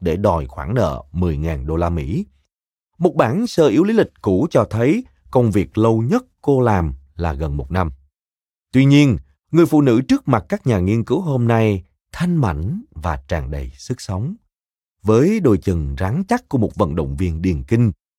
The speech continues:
trông cô trẻ hơn đến mười tuổi so với bức ảnh trong hồ sơ và chừng như cô có thể tập luyện tốt hơn bất kỳ ai trong phòng.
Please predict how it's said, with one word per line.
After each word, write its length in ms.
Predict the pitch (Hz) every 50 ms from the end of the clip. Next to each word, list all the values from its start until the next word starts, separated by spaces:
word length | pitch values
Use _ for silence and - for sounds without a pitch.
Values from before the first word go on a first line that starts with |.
| _ _ _ -
trông 340 | - 131 127 123 120 120 107
cô 200 | - 123 117 113
trẻ 300 | - 156 127 95 95 143
hơn 260 | 156 147 143 127 123
đến 160 | 120 131 180
mười 280 | 208 165 123 104 90 80 -
tuổi 300 | - 85 78 82 110 170
so 200 | - - - 107
với 120 | 85 90 107
bức 200 | 165 170 - -
ảnh 240 | 82 71 69 87 123
trong 160 | - 120 101
hồ 180 | 95 92 90 76
sơ 360 | 71 - 101 104 104 104 101 92 - _ _ _ _ _
và 160 | - - 151
chừng 300 | - - - 151 139 139
như 280 | 143 165 180 180 175 143 - _ _ _ _
cô 200 | - 139 135 127
có 120 | 107 -
thể 120 | - 170 160
tập 220 | - 113 - -
luyện 260 | 104 95 82 73 80
tốt 220 | 76 - - 226 254
hơn 340 | - - 127 107 92 85 92
bất 240 | 170 240 - _ _
kỳ 220 | - 104 78 62 -
ai 240 | - 80 80 80 76 -
trong 160 | 87 78 76
phòng. 240 | - - 78 65